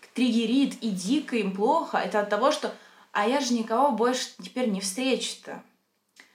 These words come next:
Ну кого я встречу-то? Все, это же была моя единственная половинка, это же был мой человечек.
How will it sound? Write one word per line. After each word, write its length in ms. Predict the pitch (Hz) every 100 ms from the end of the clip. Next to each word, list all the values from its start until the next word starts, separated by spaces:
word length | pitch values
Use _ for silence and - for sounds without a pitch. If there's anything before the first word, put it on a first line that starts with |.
| _ _ _ _
Ну 60 | 220
кого 220 | 247 330
я 120 | 302
встречу-то? 640 | 226 - 262 311 - -
Все, 360 | 185 - 262 320
это 180 | 277 233
же 120 | 202
была 420 | 190 269 285 294
моя 280 | 311 254 269
единственная 760 | 277 202 190 262 - 311 302 302
половинка, 640 | 294 277 285 311 285 247
это 120 | 185
же 120 | 202
был 160 | 202 208
мой 220 | 196 262
человечек. 640 | 277 254 247 269 247 196